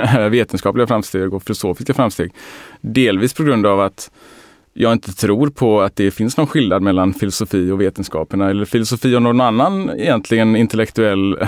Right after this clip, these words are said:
ehm, eller ja, intellektuella försök att, liksom, att upp-, upptäcka saker och ting. Så, så om man, om man har den inställningen, som är en inställning som kommer från Quine för exempel, och, eh, och då, eh, ja, då ser man det här som att det måste finnas någonting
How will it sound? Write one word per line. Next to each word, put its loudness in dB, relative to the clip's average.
ehm, 0
eller 2
ja, 0
intellektuella 2
försök -2
att, -2
liksom, -8
att -8
upp-, -8
upptäcka -4
saker -4
och -6
ting. 0
Så, 4
så -2
om 4
man, 4
om 2
man 2
har 2
den 2
inställningen, 2
som -2
är 2
en -4
inställning -4
som -10
kommer -4
från -6
Quine -2
för -6
exempel, -6
och, -6
eh, 2
och -4
då, 4
eh, 4
ja, 0
då 0
ser 2
man 2
det 2
här 0
som 0
att 0
det 4
måste 4
finnas 2
någonting 0